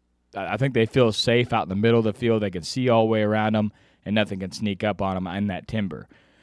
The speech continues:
So a lot of times if you're running cams kinda on the edge of the timber and you're only shooting, say, a thirty-foot swath, if nothing comes out in that thirty foot, um, you're not getting any trail cam pictures, but there's still deer utilizing that,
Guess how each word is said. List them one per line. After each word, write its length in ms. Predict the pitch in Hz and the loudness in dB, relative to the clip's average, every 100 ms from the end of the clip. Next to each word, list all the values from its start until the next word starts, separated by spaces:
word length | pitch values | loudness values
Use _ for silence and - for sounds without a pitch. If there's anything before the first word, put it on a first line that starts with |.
| _ | _
So 440 | - 113 104 95 87 - _ - | 0 4 4 4 0 -10 _ -4
a 40 | |
lot 140 | 113 131 | 0 2
of 60 | |
times 240 | 123 117 110 | 2 2 0
if 80 | 104 | -2
you're 120 | 107 | 2
running 240 | 117 107 | 2 0
cams 520 | 98 120 117 113 104 | -2 0 2 0 -2
kinda 240 | - 120 101 | -6 -4 -2
on 120 | 101 | -2
the 140 | 104 | 0
edge 140 | 110 107 | 0 0
of 80 | 98 | -4
the 60 | |
timber 400 | - 123 113 104 | -4 -2 0 0
and 120 | 101 | 0
you're 80 | 101 | 0
only 180 | 107 98 | 0 -2
shooting, 600 | - 123 98 101 101 98 _ | -4 -6 -4 -4 -6 -8 _
say, 240 | - 107 | -4 -2
a 60 | 98 | -2
thirty-foot 680 | - 123 117 101 123 113 - | 2 2 2 -2 -2 -2 -4
swath, 640 | - 120 127 120 104 - | -6 0 2 2 0 -2
if 140 | 101 113 | -8 -4
nothing 300 | 131 143 131 | -4 -2 -2
comes 200 | 120 120 | 0 2
out 120 | 120 | 2
in 80 | 117 | 2
that 180 | 101 | 0
thirty 260 | - 131 120 | 2 2 2
foot, 400 | - 170 160 104 _ _ _ _ - | 0 2 2 0 _ _ _ _ -8
um, 180 | 104 101 | -4 0
you're 120 | 135 | 2
not 160 | 139 | 2
getting 160 | 117 104 | 0 -2
any 100 | 98 | -4
trail 220 | - 131 | 0 0
cam 140 | 113 98 | 2 -2
pictures, 340 | 98 - 101 | -4 -4 -4
but 180 | 101 92 | -4 -2
there's 140 | 98 | -4
still 240 | - 135 113 | -2 -2 -2
deer 320 | 117 117 101 | -2 -2 -2
utilizing 760 | 101 120 110 98 95 92 98 | -4 -4 -4 -4 -6 -6 -6
that, 260 | 98 92 | -6 -6